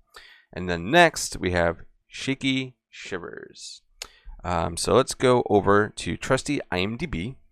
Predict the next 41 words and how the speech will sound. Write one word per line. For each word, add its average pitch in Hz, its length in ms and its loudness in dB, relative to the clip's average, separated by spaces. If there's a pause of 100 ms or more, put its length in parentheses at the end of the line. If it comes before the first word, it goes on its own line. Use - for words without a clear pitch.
(480)
and 85 140 -8
see 98 560 -4 (920)
when, 85 380 -10 (120)
what - 220 -6
this 85 160 -6
is 85 100 -6
about, 110 300 2
for - 80 -12
those 85 160 0
of 87 60 -8
you 87 80 -4
who 85 40 -6
haven't 85 220 -4
seen 120 180 -2
it. - 220 -8 (520)
So 104 200 6
it - 320 2 (240)
says, 127 420 6
"Two - 200 -2
young 180 260 4
women 143 180 0
find 131 240 2
themselves 101 420 4
in 92 100 -2
an 90 100 -2
abandoned 120 640 0
camp 110 320 0
in 107 80 0
the 95 80 0
woods 90 340 0
with 82 140 -6
a 80 40 2
book - 280 0
of 104 140 -6
magical 110 400 0
spells, 90 640 -2 (280)
surrounded 98 380 2
by 87 140 2
classic - 500 -2
monsters 101 440 2
and, 87 220 -8